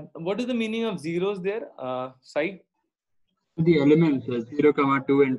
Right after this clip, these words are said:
Speaker 2: uh, three, comma zero, right? Those.
Speaker 1: No, uh, every image, every element of her pixel is basically a position vector. So when you are changing your space, let's say you are expanding it along x-axis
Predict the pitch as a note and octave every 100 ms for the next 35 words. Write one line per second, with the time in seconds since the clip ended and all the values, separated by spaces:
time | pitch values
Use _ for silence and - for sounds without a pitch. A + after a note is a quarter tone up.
0 | B2+ A#2+ A#2 G#2 - _ _ _ _ _
1 | _ _ _ - C3+ C#3 B2+ A#2+ A#2 A2
2 | G#2 G#2+ G#2+ - A2+ A2+ _ _ _ _
3 | _ _ _ _ _ _ _ _ _ _
4 | _ _ _ - C#4+ C4+ - - G3+ G3+
5 | D4+ B3 A#3 A3+ A#3 B3 - - _ F3+
6 | F#3 A#3+ C4 G#3+ G#3+ G#3 A3 A#3+ A#3+ -
7 | F3 F#3 F#3+ F#3+ G3 F#3+ F#3 F3+ - E3+
8 | F3+ F3+ D#3 F3 F3+ G3 G3 A3 A3 F3
9 | F#3 G#3 G3 D3 - C#3+ E3 - _ E3+
10 | F#3 A3 B3 B3 A3 G#3+ G#3+ B3+ A#3+ A#3+
11 | A#3+ G3+ F#3 F3 F#3+ F#3+ G#3 G3 G3 G3
12 | F3+ F3 - G3+ G3 G#3 G#3 G3 F#3+ F3+
13 | F#3 F3 E3+ E3+ E3 - E3